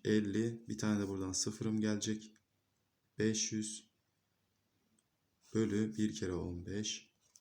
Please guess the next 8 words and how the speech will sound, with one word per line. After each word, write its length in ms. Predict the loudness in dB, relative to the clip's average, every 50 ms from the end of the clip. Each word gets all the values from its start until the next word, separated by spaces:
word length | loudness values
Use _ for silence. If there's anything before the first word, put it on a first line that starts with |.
| _
On 240 | -6 -4 -2 -2 0
beş 220 | -2 -2 -2 -4
yapıyor 260 | -6 -8 -8 -10 -10 -10
arkadaşlar. 500 | -10 -10 -10 -10 -6 -2 -2 -2 -2 -4 -10 -14 -14 -12 -12 -12 -12 -12 -14 -14 -16 -20 -20 _ _ _ _ _ _ 8
Beş 240 | 8 8 8 6
yüzü 160 | 2 0 -2 -4
on 320 | -2 2 4 4 6 4
beşe 500 | 4 2 2 2 2 0 0 -4 -8 -14